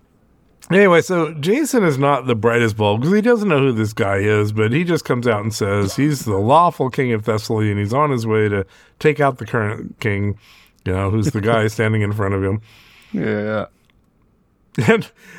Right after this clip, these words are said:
Speaker 1: uh, they do this a number of times in the film. There's some really clever dialogue here. You know, I referenced it earlier.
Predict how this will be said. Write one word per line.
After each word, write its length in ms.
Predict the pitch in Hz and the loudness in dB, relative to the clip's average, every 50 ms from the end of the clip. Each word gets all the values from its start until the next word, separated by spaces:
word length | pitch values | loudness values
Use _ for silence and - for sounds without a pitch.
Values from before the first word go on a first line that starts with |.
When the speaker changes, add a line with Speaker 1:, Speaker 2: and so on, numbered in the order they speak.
| - - - | -20 -8 -2
Speaker 1:
uh, 200 | 220 180 170 165 | 2 4 4 4
they 260 | 175 180 165 214 262 | 2 2 2 2 2
do 160 | 294 - 320 302 | 2 2 0 2
this 180 | 285 240 - | 2 2 0
a 60 | 175 | 2
number 240 | 151 147 151 147 143 | 2 2 2 2 2
of 80 | 131 117 | 0 0
times 320 | 139 123 120 120 113 110 | 0 0 0 0 0 0
in 80 | 110 107 | 0 -2
the 40 | 104 | -2
film. 200 | - 117 107 110 | -2 -2 0 0
There's 160 | 117 123 - | 0 0 0
some 180 | - 151 147 | 0 2 2
really 340 | 147 156 160 160 165 156 143 | 4 4 4 4 4 4 2
clever 360 | 123 - 139 123 117 117 117 | 2 2 2 2 2 0 0
dialogue 560 | 110 110 107 107 110 107 107 104 101 104 104 107 | 0 2 2 2 2 2 2 0 0 -2 -2 -2
here. 360 | 117 107 98 98 101 101 104 | -2 0 0 2 2 0 0
You 140 | 110 110 107 | 0 0 0
know, 100 | 101 101 | 0 0
I 60 | 101 | 2
referenced 500 | 107 107 113 120 117 110 - 117 107 117 | 2 4 4 2 2 0 -2 -4 -2 -2
it 60 | 110 | 0
earlier. 460 | 107 104 107 107 104 101 101 101 98 | 0 2 2 2 2 2 2 0 0